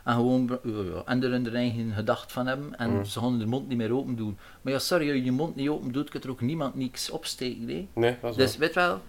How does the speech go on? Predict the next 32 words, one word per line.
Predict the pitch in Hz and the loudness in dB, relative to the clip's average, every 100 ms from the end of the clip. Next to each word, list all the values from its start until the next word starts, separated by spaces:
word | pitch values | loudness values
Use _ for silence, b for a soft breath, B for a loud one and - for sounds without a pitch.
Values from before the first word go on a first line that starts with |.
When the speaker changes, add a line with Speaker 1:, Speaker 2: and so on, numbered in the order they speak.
| - | -2
Speaker 1:
iedereen | 190 165 170 139 | 2 4 4 2
verliest, | 123 123 180 127 113 | 2 0 0 -2 -2
hè, | |
in | 170 214 151 143 | -4 -4 -4 -2
zo'n | 123 147 147 | -2 -2 -2
situatie. | 143 - 135 - 110 110 254 - - | -4 -4 -2 2 4 4 2 -10 -12
Speaker 2:
Ja, | - | -6
ja, | |
dat | 98 - - | -6 -6 -6
is | 101 | -6
waar. | 98 | 0
Speaker 1:
Terwijl | 120 131 | 6 8
als | 131 | 8
je, | 117 117 | 6 4
als | 120 | 4
je, | 120 110 110 120 | 4 2 0 2
als | |
je | 113 | 2
een | 113 | 2
beetje | 113 - 110 107 | -2 0 2 2
je, | 101 104 | 0 0
je, | 104 104 | 0 0
je | 110 | 0
ervaring | 104 98 107 139 143 | 0 0 2 2 0
en | 123 | -4
je | 101 | -4
kennis | - 135 123 95 | -4 -2 -2 0
deelt, | 104 135 170 - | 0 0 0 0
als | |
je | 117 | 0
die | 110 107 | 0 0
bereidt | 101 95 123 165 - | 0 0 -2 -4 -8